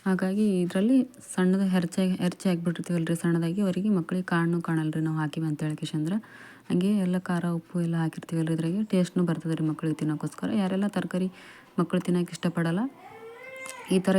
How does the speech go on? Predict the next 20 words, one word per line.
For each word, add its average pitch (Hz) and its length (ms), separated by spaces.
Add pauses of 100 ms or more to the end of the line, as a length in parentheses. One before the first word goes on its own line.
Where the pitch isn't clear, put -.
ಏನಾದರೂ 175 360
ಸ್ಪೆಷಲ್ 180 360
ಅವ್ರಿಗೆ 175 240
ಮಾಡಿಕೊಟ್ರೆ 165 420 (160)
ತುಂಬ - 160 (120)
ಇಷ್ಟಪಟ್ಟು 1077 420
ತಿಂತಾರೆ 160 320
ರೀ. 285 60 (560)
ನೀವು 208 220
ಒಂದ್ಸಲ 190 260 (100)
ಈ 180 100
ಥರ 185 180
ಅಕ್ಕಿ - 240
ರೊಟ್ಟಿನ 208 320 (560)
ಟ್ರೈ 170 180 (100)
ಮಾಡಿ 165 220
ನೋಡಿ. 156 200 (1000)
ರೊಟ್ಟಿನ 202 320 (100)
ನೀಟಾಗಿ 196 420 (100)
ತಟ್ಕೊಂಡ್ಮೇಲೆ 185 580